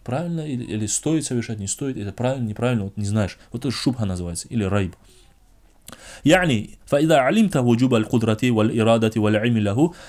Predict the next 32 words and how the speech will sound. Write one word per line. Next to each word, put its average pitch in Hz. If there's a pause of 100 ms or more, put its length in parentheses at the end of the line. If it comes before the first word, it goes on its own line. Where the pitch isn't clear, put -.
(360)
когда 190
ты 196
узнал 143
обязательность, 131 (100)
об-, 117 (180)
обязательности, 135 (420)
что -
Всевышний 135
Аллах 123 (180)
обладает 110
могуществом, 101
волей 110
и -
знанием, 123 (640)
«ва 117
хуа 135
сабилю 131
ахлил 117
хакки 143
ва 117
тарихум», 101
а 104
это 123
есть 117
путь - (840)
людей 107
истины 135
и 135
их, 123 (300)
ихнее 117
исследование, 101
да? 143